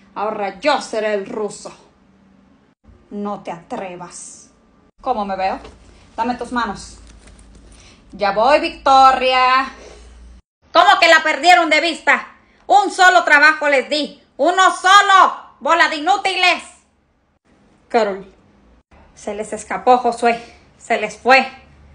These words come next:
Speaker 2: No, pero usted me dijo
Speaker 1: Ya lo sé, ya lo sé. Yo dije que la mantendría a salvo, pero no lo logré. Supongo que ya no soy como antes. Odio admitirlo, pero ya estoy vieja para estas andadas.
Speaker 2: No, señora Carol, no diga eso.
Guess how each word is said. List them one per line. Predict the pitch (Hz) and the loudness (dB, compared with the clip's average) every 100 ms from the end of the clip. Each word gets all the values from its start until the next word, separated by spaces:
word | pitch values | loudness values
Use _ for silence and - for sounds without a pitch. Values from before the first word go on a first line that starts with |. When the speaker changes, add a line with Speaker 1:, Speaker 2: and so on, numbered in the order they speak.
| - _ _ _ - | -20 _ _ _ -6
Speaker 2:
No, | 254 277 | -2 -2
pero | 214 208 | -4 -4
usted | - 311 | -4 -2
me | 277 | 0
dijo | 254 277 247 - - | -2 -2 -4 -4 0
Speaker 1:
Ya | 277 | 2
lo | 302 269 | 4 2
sé, | - 247 240 233 | 2 0 -2 -4
ya | 254 | 2
lo | 254 226 | 2 2
sé. | 247 226 - _ _ _ _ | -2 -4 -8 _ _ _ _
Yo | 208 | -10
dije | 208 226 | -8 -8
que | 214 214 | -6 -6
la | 214 | -6
mantendría | 202 190 202 214 240 | -8 -12 -8 -2 0
a | 220 | 0
salvo, | - 233 233 220 | 0 0 0 -4
pero | 208 214 | -6 -6
no | 226 | -2
lo | 233 | -2
logré. | 214 202 202 220 - _ _ _ _ _ _ | -2 -4 -6 -8 -12 _ _ _ _ _ _
Supongo | - 190 220 226 208 | -20 -8 -6 -6 -8
que | 202 | -8
ya | 226 | -6
no | 214 | -8
soy | 214 220 | -8 -10
como | 214 196 196 208 | -8 -12 -8 -6
antes. | 220 214 180 - - _ _ | -6 -8 -12 -16 -20 _ _
Odio | 214 220 233 | -4 0 0
admitirlo, | 220 196 247 254 240 | 0 -6 0 2 2
pero | 220 208 | -2 -2
ya | 214 226 | 0 -2
estoy | - 226 | -2 -6
vieja | 220 226 226 202 | -2 -2 -2 -6
para | 196 208 | -6 -6
estas | 208 202 - | -8 -12 -12
andadas. | 208 196 208 208 - - - _ _ _ _ _ - | -12 -6 -4 -6 -10 -20 -20 _ _ _ _ _ -6
Speaker 2:
No, | 233 208 | -4 -4
señora | 180 202 196 196 | -6 -8 -6 -6
Carol, | 202 190 | -6 -6
no | 208 254 | -6 -4
diga | 247 214 196 | -2 -2 -2
eso. | 202 - | -6 -16